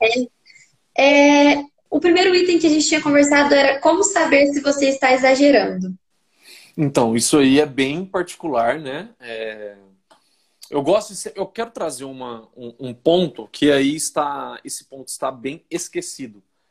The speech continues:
Speaker 2: Que, inclusive, esse ponto eu trabalhei muito com uma consulta hoje com o paciente, né? Eu percebi que ele havia uma,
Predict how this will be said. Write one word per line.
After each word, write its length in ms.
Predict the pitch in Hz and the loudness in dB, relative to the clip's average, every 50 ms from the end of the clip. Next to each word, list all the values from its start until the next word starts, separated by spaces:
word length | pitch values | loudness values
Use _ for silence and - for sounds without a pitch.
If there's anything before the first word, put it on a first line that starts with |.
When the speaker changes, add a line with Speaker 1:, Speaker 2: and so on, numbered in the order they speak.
| _ _ - | _ _ -14
Speaker 2:
Que, 60 | 196 | -12
inclusive, 340 | 196 220 180 143 196 185 190 | -10 -10 -8 -8 -8 -10 -10
esse 160 | - - 180 | -12 -16 -16
ponto 280 | - - 165 165 - | -14 -14 -14 -14 -12
eu 20 | - | -6
trabalhei 340 | - 175 175 175 180 190 208 | -4 -2 0 2 2 0 0
muito 880 | 220 226 214 202 196 190 196 196 196 202 202 202 196 196 190 _ _ _ | -2 -2 0 0 0 0 0 -4 -6 -6 -8 -10 -12 -12 -16 _ _ _
com 120 | - 165 | -18 -14
uma 120 | 156 156 | -12 -12
consulta 480 | 156 - - 160 - - - 156 - 147 | -12 -12 -14 -14 -12 -12 -12 -10 -8 -8
hoje 220 | 139 143 139 135 | -8 -8 -8 -12
com 120 | - - 139 | -16 -20 -14
o 40 | - | -10
paciente, 640 | - 131 - - - 127 113 107 - - - - _ _ _ _ _ _ _ _ _ _ | -8 -8 -8 -8 -12 -12 -14 -14 -16 -20 -20 -20 _ _ _ _ _ _ _ _ _ _
né? 300 | 117 113 117 123 127 - | -10 -8 -8 -8 -8 -10
Eu 180 | - 120 120 117 | -6 -6 -6 -4
percebi 560 | - - 139 127 - - 143 123 123 135 131 | -4 -6 -6 -6 -4 -6 -6 -4 -4 -4 -4
que 140 | - - 135 | -4 -6 -4
ele 220 | 131 131 127 127 123 123 - - | -4 -2 -2 -2 -2 -4 -4 -6
havia 480 | 117 117 113 107 107 113 113 117 117 117 | -10 -10 -10 -12 -12 -10 -8 -8 -8 -8
uma, 580 | 120 117 113 117 113 110 107 104 101 95 98 | -8 -8 -8 -8 -8 -8 -8 -10 -12 -16 -20